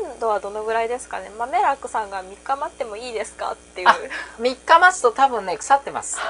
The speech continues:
Speaker 1: <laughs> だそうです。
Speaker 2: はい。
Speaker 1: 残念です。
Speaker 2: あの、腐ったコーヒーはちょっと微妙ですね。
Speaker 1: はい、
Speaker 2: うんうん。
Speaker 1: そうですね。
Speaker 2: まあ、だけど、チャレンジするっちゅうことは大事なんで。
Speaker 1: あ、豆楽さん素敵ですね。
Speaker 2: はい。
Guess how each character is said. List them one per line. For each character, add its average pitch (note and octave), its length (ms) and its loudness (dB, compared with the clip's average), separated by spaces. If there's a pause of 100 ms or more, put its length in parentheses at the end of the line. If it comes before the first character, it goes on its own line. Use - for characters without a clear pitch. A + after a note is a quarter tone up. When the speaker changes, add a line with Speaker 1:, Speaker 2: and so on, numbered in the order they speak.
(320)
Speaker 1:
<laughs> - 400 -16
だ C#4+ 140 2
そ C#4+ 200 4
う C4+ 40 -2
で C4 160 -2
す。 - 120 -4
Speaker 2:
は G#3 160 8
い。 - 20 8
Speaker 1:
残 B3+ 180 2
念 B3+ 180 -6
で B3 160 -2
す。 - 100 -20 (280)
Speaker 2:
あ G3+ 120 -8
の、 G#3+ 120 -6
腐 - 220 2
っ E4+ 80 6 (100)
た F3 920 10
コ F#3 180 2
ー F3+ 40 2
ヒ F#3 140 -14
ー E3 80 -6
は C3 120 2
ち G#3+ 100 -4
ょ - 20 -4
っ G#3+ 40 -6
と - 140 -6
微 B2 140 -14
妙 B2 200 -2
で A#2 120 -8
す - 120 -8
ね。 C#3+ 120 -10
Speaker 1:
は A#3 320 -2
い、 G#3 100 -12
Speaker 2:
う A#3 60 -16
ん G#3 40 -16
う - 40 -14
ん。 - 20 -12
Speaker 1:
そ A#3+ 120 -4
う - 20 -8
で G#3+ 100 -6
す B3+ 80 -12
ね。 G#3+ 360 -14 (1800)
Speaker 2:
ま C4+ 80 -4
あ、 C4 40 -6
だ C4+ 140 2
け C4+ 100 4
ど、 D3 360 4 (400)
チ - 100 -4
ャ C4+ 60 0
レ E4+ 100 4
ン G#4 100 -4
ジ B3+ 120 -6
す - 140 -2
る A3 80 4
っ G#3+ 120 0
ち - 80 -10
ゅ E3 40 -8
う - 20 -12
こ D3+ 100 -4
と D3 100 0
は B2+ 60 2
大 D3 240 4
事 D3 80 -10
な A2+ 120 -6
ん F#2+ 100 -14
で。 G2+ 240 -6
Speaker 1:
あ、 - 180 -14
豆 G#3 180 -6
楽 A3 220 -2
さ G3 140 -10
ん F#3 60 -12
素 - 60 -18
敵 E3+ 180 -6
で F#3 120 -4
す - 100 -18
ね。 A3 140 -6
Speaker 2:
は C#3 180 4
い。 A2 80 -4